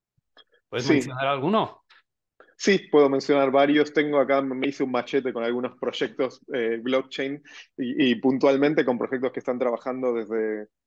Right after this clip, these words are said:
Speaker 2: desde Argentina y, y Uruguay que me parece que pueden ser inspiradores como para tomar como modelos de que se pueden hacer proyectos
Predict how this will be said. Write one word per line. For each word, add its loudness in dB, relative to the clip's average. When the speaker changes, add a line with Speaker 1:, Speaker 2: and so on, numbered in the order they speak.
Speaker 2:
desde 2
Argentina 0
y, -6
y -2
Uruguay 4
que -4
me -6
parece -8
que -6
pueden -6
ser -6
inspiradores 0
como -8
para -6
tomar 2
como 2
modelos 2
de -4
que -4
se -14
pueden -4
hacer -4
proyectos -4